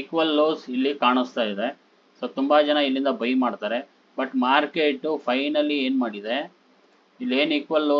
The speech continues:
ನಾನು ಮಾರ್ಕ್ ಮಾಡಿದೀನಿ, so ಇದನ್ನ ಈ ಕಡೆ ಎಳೆದ್ರೆ ಮಾರ್ಕೆಟ್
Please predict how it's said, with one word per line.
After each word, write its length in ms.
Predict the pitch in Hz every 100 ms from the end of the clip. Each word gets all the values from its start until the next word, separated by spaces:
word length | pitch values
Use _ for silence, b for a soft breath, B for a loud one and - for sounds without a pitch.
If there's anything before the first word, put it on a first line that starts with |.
| 143
ನಾನು 220 | 127 127 165 220 - _ _ _ _ _ _ _ -
ಮಾರ್ಕ್ 440 | 104 117 143 160 147
ಮಾಡಿದೀನಿ, 400 | 127 107 101 113 170 - _ _ _ _
so 60 | 123 123
ಇದನ್ನ 220 | 123 127 123
ಈ 20 | 131 131
ಕಡೆ 160 | 131 120
ಎಳೆದ್ರೆ 440 | 117 143 123 101 113 135 - _ _ _ _ _ _ _ _ - 117
ಮಾರ್ಕೆಟ್ 540 | 117 131 - 127 101